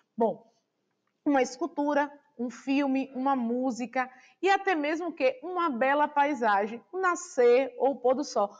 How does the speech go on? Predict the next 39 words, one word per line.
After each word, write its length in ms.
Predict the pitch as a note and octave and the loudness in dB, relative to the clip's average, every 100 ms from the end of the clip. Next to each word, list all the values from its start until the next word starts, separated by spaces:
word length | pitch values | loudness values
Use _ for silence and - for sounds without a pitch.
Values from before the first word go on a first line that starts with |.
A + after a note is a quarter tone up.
| _ | _
Vocês 220 | G#4+ A#4 | 0 4
já 120 | G#4+ F4 | 4 4
viram 220 | C4 C4 | 2 0
o 20 | |
nascer 300 | B3 A#3 G#3+ | -2 -2 -2
do 80 | G3+ | -4
sol? 440 | - C4+ E4 A#4 A#3+ | 2 4 4 2 0
Já 140 | A#3+ | 0
viram 180 | G3+ G#3 | 0 -4
o 40 | |
sol 460 | A3 B3 B3+ A#3+ - _ | -2 2 4 2 -2 _
se 220 | - - G#3+ | -18 -10 -10
pondo 540 | - A#3+ C4+ C4 G#3+ | -2 2 4 4 2
ou 60 | G#3 | 0
nascendo? 640 | F#3 - B3 C4 C4+ - - _ | -4 -8 -4 -2 -2 -6 -10 _
Já 140 | - D4 | -2 0
viram 220 | D4 D4 | 0 -4
que 200 | D4+ F4+ | -2 -2
lindo? 460 | D#4+ B3 C4 C#4 | 0 0 0 0
E 60 | A#3+ | 0
a 20 | |
gente 200 | C4 - | -2 -4
fica 240 | - B3 C4 | -12 -6 -6
o 40 | |
quê? 440 | B3 A#3 A3+ A3+ _ - | -4 -4 -4 -6 _ -8
Maravilhado. 1000 | A#3+ B3 C4+ C4+ A#3+ A#3 C4+ A3+ F#3+ G3 | -4 0 2 2 2 0 -2 -2 -2 -2
Aquilo 200 | G#3+ B3+ | -4 -2
ali 180 | G#3+ A3+ | 0 0
é 40 | |
poesia, 1400 | A#3 _ C4+ C#4+ D4 C#4+ A3 F#3 G3 G#3 A#3 A3+ F#3+ F3+ E3 D#3 _ _ _ | -2 _ 0 2 2 0 -4 -10 -12 -8 -6 -6 -6 -8 -12 -18 _ _ _
né? 260 | - F#3 A3+ | -12 -6 -4
É 80 | F3+ | -2
o 100 | B3 | -2
belo, 640 | G#3 F3+ F3+ F3+ G3+ A3+ G#3 | -2 -10 -8 -2 0 2 0
é 40 | |
você 280 | G3+ G#3+ A#3+ | -2 -6 -8
contemplar 1000 | A#3 - C#4 D4 D4+ C4+ - - A3+ B3 | -8 -4 -4 -4 -4 -6 -4 0 2 4
alguma 440 | A#3 G#3 A3 F#3+ F#3+ | 2 0 -6 -8 -10
coisa. 460 | - F3 E3+ D#3 | -12 -10 -10 -14